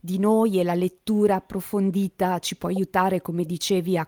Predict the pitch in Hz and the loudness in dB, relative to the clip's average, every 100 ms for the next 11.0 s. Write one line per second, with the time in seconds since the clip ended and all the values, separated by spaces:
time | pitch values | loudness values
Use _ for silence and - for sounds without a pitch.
0 | - 220 190 190 185 180 175 - 175 175 | -4 0 2 2 2 2 0 -2 -2 -2
1 | - 180 180 - 196 190 175 156 170 180 | -4 -4 -4 -2 0 0 -2 -6 -2 0
2 | 185 175 - - - - - 170 180 170 | 0 0 -4 -14 -20 -20 -8 -4 -2 -2
3 | - 214 220 196 185 185 196 - 185 190 | -2 0 4 4 4 2 2 0 0 -2
4 | - 175 190 175 165 165 165 165 170 180 | -2 0 2 2 0 -2 -2 -2 -2 0
5 | 190 185 - 190 190 - 196 - 214 202 | 0 -2 -2 0 0 0 -2 -2 -4 -4
6 | 180 185 180 160 160 170 165 170 170 - | -2 0 0 -2 -6 -6 -4 -4 -4 -2
7 | 170 165 - - - 226 208 202 190 - | -2 -4 -14 -20 -4 -2 0 0 -2 -4
8 | 185 208 202 202 196 175 175 - 180 175 | -6 -4 -2 0 0 0 -2 -2 -2 -2
9 | 175 180 185 190 - 175 226 220 180 165 | 0 0 -2 -2 -4 -2 0 2 0 -4
10 | 165 165 - 160 160 151 - 185 151 170 | -4 -6 -6 -6 -6 -8 -8 -6 -6 -8